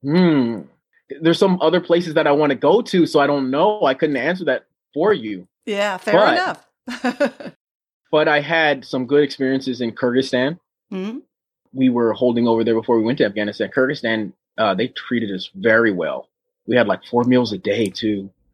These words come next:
Speaker 1: which was cool. And then the people there, their eyes are kinda like a bluish gray,
Speaker 2: Mm.
Speaker 1: which is kinda cool. That was a cool thing. And, uh, but they're kind of like, they,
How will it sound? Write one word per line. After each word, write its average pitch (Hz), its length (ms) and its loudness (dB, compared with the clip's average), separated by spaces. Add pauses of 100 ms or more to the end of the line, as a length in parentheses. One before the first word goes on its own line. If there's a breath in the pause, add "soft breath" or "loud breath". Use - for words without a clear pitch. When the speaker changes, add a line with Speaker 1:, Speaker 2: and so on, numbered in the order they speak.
(120)
Speaker 1:
which 110 240 -8 (100)
was 98 140 -6
cool. 120 340 2
And 113 160 -2
then 104 160 -4
the 101 80 -10
people 135 360 0
there, 117 260 4
their 165 220 2
eyes 156 220 -2
are 147 60 2
kinda 139 220 -2
like 117 260 -4
a 92 140 -6 (280 soft breath)
bluish 120 640 2
gray, 98 440 -6 (380)
Speaker 2:
Mm. 220 360 -2
Speaker 1:
which 147 100 -2
is - 160 -8
kinda 98 280 -4
cool. 87 360 -10 (280)
That 110 140 2
was 107 160 0
a 101 60 -4
cool 98 300 -4
thing. 98 240 -4 (280)
And, 107 200 -2 (240)
uh, 120 80 0
but 110 260 2
they're 107 180 0
kind 120 200 0
of 107 100 -4
like, 95 240 -2 (280)
they, 110 220 0